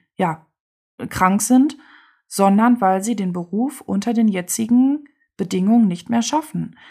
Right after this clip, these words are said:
Dann gibt es viele Lehrer, die krank werden und die dann irgendwann wieder eingegliedert werden und dann aber wieder ausfallen.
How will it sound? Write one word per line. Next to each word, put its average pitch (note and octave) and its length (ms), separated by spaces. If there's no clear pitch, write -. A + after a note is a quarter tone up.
Dann A3 200
gibt - 180
es D#4 100
viele G#3 280
Lehrer, F3+ 260
die E3+ 160
krank E3+ 380
werden E3 400
und F#3 220
die G3 100
dann G3 180
irgendwann G3 320
wieder A3+ 240
eingegliedert F3+ 640
werden E3 240
und E3 140
dann F#3+ 180
aber F#3 380
wieder A3+ 400
ausfallen. D#3+ 680